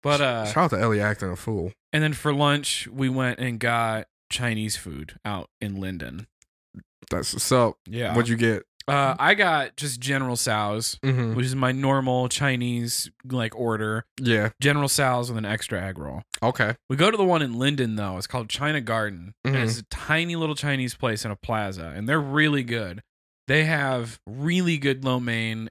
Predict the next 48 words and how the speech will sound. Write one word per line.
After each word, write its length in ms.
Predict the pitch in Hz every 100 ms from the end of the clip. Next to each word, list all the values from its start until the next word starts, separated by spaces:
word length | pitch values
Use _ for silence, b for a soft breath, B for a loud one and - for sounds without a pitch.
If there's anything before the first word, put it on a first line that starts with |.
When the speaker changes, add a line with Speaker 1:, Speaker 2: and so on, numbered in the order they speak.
| -
Speaker 1:
and 140 | 143
they 60 | 175
have 160 | 170
veggie 440 | 131 143 135 127 90
egg 160 | 104
rolls, 320 | 98 80 87 -
and 80 |
that's 180 | 113 113
important 440 | 120 110 120 101 101
for 100 | 85
Ellie. 320 | 95 76 73
Speaker 2:
Right. 360 | 123 123 107 107 _ _ _ _ _ _ _ _ _ - -
Speaker 1:
So 240 | - 123 101
that 180 | 131
place 220 | 143 147 104
is 80 |
fire. 380 | - 101 87 98 - _ _ _ -
We 120 | 156
were 280 | 156 165 202
gonna 160 | 180 135
do 140 | 123
latkes 460 | 113 107 - 107 107
on 100 | 98
Christmas, 440 | 120 107 92 90
but 220 | - 92
we're 200 | 98 101
just 160 | 101 -
like, 200 | 90 90 _ -
"Nah, 240 | 104 - 76
we 100 | 98
got 240 | 78 62 _ _ _ _ _ -
leftover 460 | 104 92 101 95 95
Chinese 420 | 107 101 90 82
food." 340 | 87 85 95 - -
Speaker 2:
Yeah. 340 | 120 107 95 - -
Shout 180 | - 185
out 60 | 127
to 100 | 98 -
leftover 320 | 101 - 98
Chinese 340 | 104 95 95 -
food. 240 | 95 95 -
Speaker 1:
Yep. 260 | 117 120 - - _ - _ _ -
Speaker 2:
Shout 180 | 123 117
out 60 |
to 60 | 120
Chinese 380 | 127 127 127 120
food, 200 | 107 110
dog. 300 | 110 113